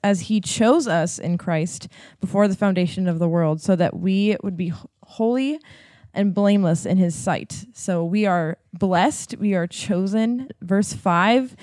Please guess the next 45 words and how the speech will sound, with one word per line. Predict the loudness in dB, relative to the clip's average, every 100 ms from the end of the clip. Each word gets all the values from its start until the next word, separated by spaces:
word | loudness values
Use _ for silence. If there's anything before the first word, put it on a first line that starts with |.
| -14 -6
"In | 0 2
love | 4 4
he | 4 0
re-, | 2 -2
he | -2 -2
predestined | -2 0 2 2 2 0 0
and | 0 -2 -2
lovingly | 0 0 0 -2
planned | -2 -2 -2
for | 0
us | -2 -2
to |
be | -2 -2
adopted | -4 -2 -2 -2 -2 -4 -6
to | -4
himself | -2 -2 -2 -2 0 -2 -6 -20 -20 -8
as | -4 -4
children | -2 -2 2 2 2
through | 0 0 0
Jesus | 0 -2 -2 -6
Christ | -2 -2 -2 -6
in | -4
accordance | -4 -2 -2 -2 -4
with | -8
the | -8
kind | -6 -4 -4
intention | -4 -4 -2 -4
and | -4 -8 -8
good | -4 -4 -4
pleasure | -4 -2 0 -2
of | -2 -2
his | -4 -2
will." | 0 0 0 -2 _ -20 -20 -8
Verse | -2 -2
six, | -4 0 0 0 -4
"To, | -2 -2 -2 -14 -14 -14 -2
to | 0
the | 0
praise | -2 0 0 0
of |
his | -2 -2
glorious | -2 -2 0 0 -2 -6
grace | -8 -4 -4 -4
and | -2 -4
favor, | -4 -4 -2 0 -2